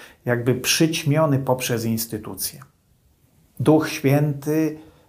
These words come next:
y, służy do uzasadniania poczynań i wiodącej roli hierarchii. Drugi powód tkwi jakby w samej wizji Trójcy Świętej.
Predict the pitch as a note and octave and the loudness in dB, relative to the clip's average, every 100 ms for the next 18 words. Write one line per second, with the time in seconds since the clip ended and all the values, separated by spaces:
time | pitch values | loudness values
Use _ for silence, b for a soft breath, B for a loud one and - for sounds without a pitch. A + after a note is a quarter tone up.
0 | B - - G#2 G2+ G2+ G2+ G#2 - - | B -20 -6 -2 0 0 -2 -4 -4 4
1 | E3 D3 B2+ A#2+ A2 C3 C3 - C#3+ A#2 | 4 6 2 0 4 4 4 4 4 6
2 | A#2 - A#2+ G2 A2 A#2 D#3 D3 B2 - | 4 2 0 0 0 2 4 4 0 -2
3 | A2 - D3 D3+ C3+ B2+ C3 B B C#3 | -6 0 2 4 4 2 -2 B B 2
4 | B2+ A#2+ C3 C3+ - A2 A2 A2+ G#2+ G2+ | 4 4 4 2 0 0 2 2 0 -4
5 | F#2+ F#2 F#2 F2+ - - F#2+ - _ _ | -4 0 0 0 -4 -14 -18 -20 _ _
6 | _ _ _ - B B B B A#2 E3 | _ _ _ -20 B B B B 2 6
7 | A3 D3 A#2+ A2+ A2+ - D3 C3+ - F3 | 6 6 2 2 -4 2 6 6 6 2
8 | F3 - - _ _ _ - - - D3+ | 2 -10 -14 _ _ _ -12 -8 -2 2
9 | F3 D#3 - B2 B2+ B2 C3+ C3 - C#3 | 4 4 2 2 0 2 0 2 0 2
10 | D#3 D3 B2 G#2+ C3+ D3+ A#2+ A#2+ - - | 2 4 2 2 0 0 -2 -6 -6 -4
11 | G#2+ - G#2 - G2+ F#2+ - | -4 -4 -8 -10 -12 -14 -16